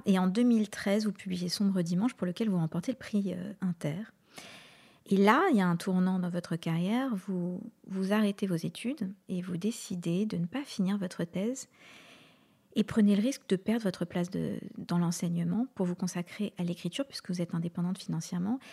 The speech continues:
Et j'aime beaucoup cette ligne de votre biographie parce qu'elle pose la question du renoncement. Une question qui est d'ailleurs primordiale, centrale,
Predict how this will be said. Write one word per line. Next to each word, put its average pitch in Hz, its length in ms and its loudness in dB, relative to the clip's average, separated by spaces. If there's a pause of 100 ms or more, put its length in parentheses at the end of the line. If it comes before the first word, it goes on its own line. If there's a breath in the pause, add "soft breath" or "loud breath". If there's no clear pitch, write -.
(100)
Et 202 80 4
j'aime 208 180 4
beaucoup 254 240 0
cette 226 220 -2
ligne 220 100 4
de 202 60 2
votre 185 180 -2
biographie 180 400 -2
parce - 160 -4
qu'elle 185 140 -2
pose 254 180 -2
la 202 80 4
question - 320 -4
du 208 100 2
renoncement. 170 560 -2 (1300 soft breath)
Une 226 160 6
question 240 580 0
qui - 140 -6
est 180 40 2
d'ailleurs 185 280 0
primordiale, 190 840 0
centrale, 214 540 0